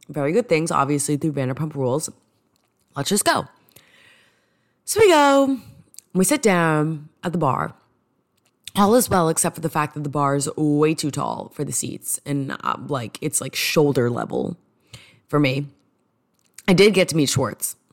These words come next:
by the way. He was there. Super, super, super,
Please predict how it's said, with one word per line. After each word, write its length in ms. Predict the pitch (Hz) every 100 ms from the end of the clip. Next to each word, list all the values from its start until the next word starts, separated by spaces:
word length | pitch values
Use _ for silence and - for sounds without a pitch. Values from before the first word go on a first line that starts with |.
| _ _
by 120 | 151
the 60 | 131
way. 160 | 110 - _ _
He 140 | 190
was 220 | 180 165
there. 260 | 135 107 -
Super, 720 | - - - - 214 190 190
super, 580 | 180 175 160 156 156 151
super, 720 | - - 143 139 131 123 95